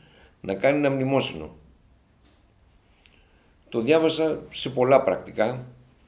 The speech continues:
έμεινε στο μυαλό μου και όταν, ε, έγινε η αλλαγή του καθεστώτος, είπα να πάω στην Οδυσσό.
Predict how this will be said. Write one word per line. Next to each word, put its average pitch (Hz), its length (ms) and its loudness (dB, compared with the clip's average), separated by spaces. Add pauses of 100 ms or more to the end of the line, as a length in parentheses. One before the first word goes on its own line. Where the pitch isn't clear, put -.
(340)
έμεινε 160 360 4
στο 120 180 -2
μυαλό 98 400 2
μου 139 300 -4 (1300)
και 156 100 -2
όταν, 160 260 2
ε, 151 260 2
έγινε 147 360 4
η 131 40 6
αλλαγή 123 340 4
του 135 100 -6
καθεστώτος, 110 840 0 (1900)
είπα 147 260 -2
να 143 140 2
πάω 151 200 2
στην 113 220 -2
Οδυσσό. 110 640 -2